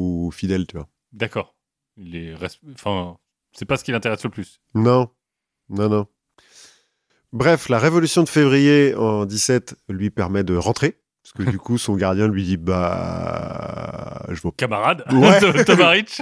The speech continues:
Speaker 2: <laughs>
Speaker 1: Qu'est-ce qu'on fait ? » Voilà, la révolution de février, c'est une révolution bourgeoise, hein,
Speaker 2: Oui.
Speaker 1: c'est pas encore les, les bolcheviks. Donc, il rentre quand même à Saint-Pétersbourg, il y retrouve Lénine. Il va devenir rédacteur en chef de la Pravda, à ce moment-là. Il va soutenir quand même pas mal Lénine, hein, dans, à chaque fois que Lénine dit un truc.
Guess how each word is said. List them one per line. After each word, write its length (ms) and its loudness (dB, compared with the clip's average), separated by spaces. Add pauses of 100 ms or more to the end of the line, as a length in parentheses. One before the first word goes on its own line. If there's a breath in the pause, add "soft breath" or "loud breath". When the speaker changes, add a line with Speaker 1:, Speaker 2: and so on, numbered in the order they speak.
(100)
Speaker 2:
<laughs> 1200 -10
Speaker 1:
Qu'est-ce 200 -6
qu'on 140 -2
fait ? » 120 0
Voilà, 200 6
la 140 6
révolution 380 4
de 60 -4
février, 400 4
c'est 140 -2
une 60 2
révolution 420 4
bourgeoise, 380 4
hein, 60 0
Speaker 2:
Oui. 80 4
Speaker 1:
c'est 40 -4
pas 80 0
encore 300 2
les, 200 4
les 120 2
bolcheviks. 560 0
Donc, 180 0
il 60 4
rentre 240 2
quand 80 4
même 160 4
à 40 4
Saint-Pétersbourg, 840 2
il 100 4
y 60 6
retrouve 380 -2
Lénine. 480 4 (440)
Il 140 2
va 120 4
devenir 440 4
rédacteur 360 0
en 60 2
chef 200 -2
de 80 2
la 120 2
Pravda, 500 -2 (540)
à 60 -14
ce 100 -10
moment-là. 460 0 (580 soft breath)
Il 80 -2
va 80 4
soutenir 480 2
quand 100 -2
même 140 0
pas 160 0
mal 160 2
Lénine, 400 0
hein, 100 0
dans, 220 0
à 60 -4
chaque 160 -8
fois 140 -4
que 140 -8
Lénine 320 -2
dit 120 -2
un 100 0
truc. 320 -2